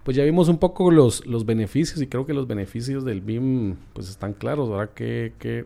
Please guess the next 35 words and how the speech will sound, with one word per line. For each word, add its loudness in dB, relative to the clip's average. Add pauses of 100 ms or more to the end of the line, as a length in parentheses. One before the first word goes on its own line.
(120)
y -10
con -4
los -4
números -4
que -8
acabas -6
de -4
dar, -4
o -6
esa, -8
esa -8
data -6
o -8
esos -8
porcentajes, -10
pues, -10 (960)
más -6
que, 0
más -2
que -12
suficiente -2
a -4
todos -4
los -4
desarrolladores -6
que -6
nos -2
escuchan -4 (500)
de -4
implementarlo, -4
pero -4
ya, 2 (400)
<laughs> -10 (540)
¿verdad? -2 (360)
Em, 4